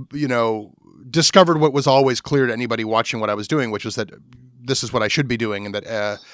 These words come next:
reporting on stories and doing exposés and investigative work and, um, and analysis and, and criticism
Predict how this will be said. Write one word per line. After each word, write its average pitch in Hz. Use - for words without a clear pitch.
reporting 139
on 123
stories 123
and 135
doing 113
exposés 117
and 135
investigative 117
work 131
and, 107
um, 104
and 170
analysis 160
and, 127
and 113
criticism 131